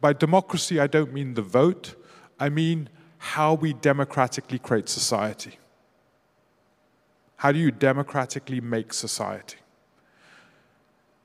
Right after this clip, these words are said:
Married with that is a kind of freedom, a word that, in language that's not typically used,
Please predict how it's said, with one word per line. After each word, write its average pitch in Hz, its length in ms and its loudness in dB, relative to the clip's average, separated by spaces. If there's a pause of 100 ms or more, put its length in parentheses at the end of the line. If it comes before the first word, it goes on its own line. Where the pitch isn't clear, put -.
(140)
Married 175 400 6
with 135 200 0
that 117 240 2 (420)
is 147 160 0
a 156 60 2
kind 170 240 -2
of 160 80 -2
freedom, 143 540 0 (720)
a 143 100 2
word 165 400 6
that, 147 160 -4
in 131 120 -8
language 147 440 2
that's 131 220 -4
not 143 200 -2
typically 135 380 -4
used, 127 600 0